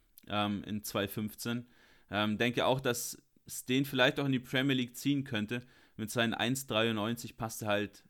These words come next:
auch super in die, ja, generell in den englischen Fußball und vielleicht jetzt durch seine Qualität, durch die vielen Abschlüsse, durch die vielen genauen Abschlüsse auch in die Premier League. So ein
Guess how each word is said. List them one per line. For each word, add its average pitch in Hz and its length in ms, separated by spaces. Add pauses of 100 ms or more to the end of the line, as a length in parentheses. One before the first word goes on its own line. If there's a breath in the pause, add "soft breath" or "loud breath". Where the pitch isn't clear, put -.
(180)
auch 98 200
super 139 420
in 110 80
die, 107 260 (240)
ja, 98 360
generell 117 340
in 131 100
den 123 120
englischen 127 360
Fußball 135 420
und 101 140
vielleicht 110 380
jetzt 131 160
durch 110 100
seine 107 220
Qualität, 107 560
durch 117 120
die - 120
vielen 113 360 (600 soft breath)
Abschlüsse, 131 540 (140)
durch 113 180
die 110 100
vielen 117 280
genauen 110 360
Abschlüsse 127 560
auch 110 280
in - 120
die 117 80
Premier 135 300
League. 104 200
So 110 140
ein 104 220